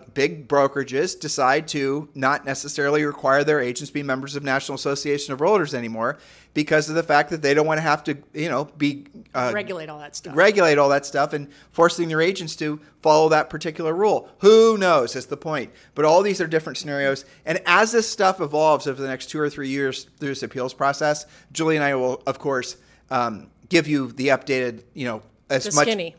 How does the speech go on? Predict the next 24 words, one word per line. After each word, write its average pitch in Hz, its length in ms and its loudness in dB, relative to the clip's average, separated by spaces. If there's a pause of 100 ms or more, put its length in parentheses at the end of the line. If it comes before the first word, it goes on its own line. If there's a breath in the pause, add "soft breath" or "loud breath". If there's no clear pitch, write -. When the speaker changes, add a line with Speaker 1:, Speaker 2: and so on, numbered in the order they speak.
Speaker 1:
the 185 140 -6
skinny, 190 400 2
the 147 160 -2
fluff-free 160 540 0
information 135 460 -10
as 117 120 -12
we 117 60 -10
can. 101 400 -14
Speaker 2:
Yes. 202 360 -8
Okay. 247 280 -2
So 202 480 -4 (200)
F 240 200 -4
H 277 220 0
A, 254 200 0
V 214 260 -8
A, 208 180 -4
first-time 190 420 -10
buyers 220 340 0
and 190 80 -10
buyers 190 240 -4
with 175 100 -10
smaller 190 300 -6
down 165 220 -10
payments 233 480 -4